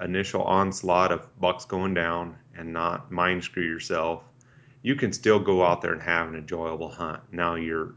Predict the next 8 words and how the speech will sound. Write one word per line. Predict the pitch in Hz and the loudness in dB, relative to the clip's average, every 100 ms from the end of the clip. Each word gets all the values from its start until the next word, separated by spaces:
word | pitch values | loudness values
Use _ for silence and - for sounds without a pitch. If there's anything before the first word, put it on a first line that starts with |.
| - | -8
your | 87 | -6
bucks | 78 80 98 - - | -4 2 2 2 -6
are | |
gonna | 80 85 | -4 -4
be | 82 80 80 | -4 -6 -6
very, | 82 90 92 92 90 | 0 4 6 6 4
very | 85 92 90 87 85 80 | 2 2 4 2 -2 -6
low, | - 82 90 98 95 87 87 82 | -8 0 2 6 6 4 2 -2